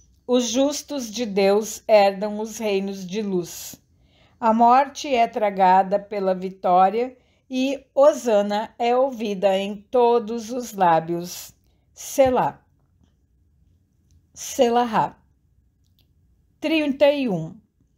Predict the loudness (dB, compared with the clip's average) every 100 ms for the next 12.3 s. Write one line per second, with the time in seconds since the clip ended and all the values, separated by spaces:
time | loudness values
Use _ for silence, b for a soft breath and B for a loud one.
0 | b b b b 2 4 2 0 -2 0
1 | -2 2 4 4 2 -6 -20 _ _ _
2 | _ -6 -2 2 4 2 0 -4 -2 0
3 | 2 4 2 -2 -6 -6 -4 -2 0 -2
4 | -8 _ _ _ _ -4 4 6 6 4
5 | 0 -4 -10 -10 -8 0 2 2 -2 -10
6 | -12 -12 -14 -4 -2 0 -2 -6 -12 -10
7 | -6 -6 -4 4 6 6 2 -10 -14 -16
8 | -14 -8 -4 -4 -6 -6 -4 -4 -8 -8
9 | -8 -10 -18 _ b b b b -4 -4
10 | 0 4 4 4 0 -8 -14 -14 -14 -14
11 | -2 2 2 0 -8 -2 2 4 2 -2
12 | -14 -18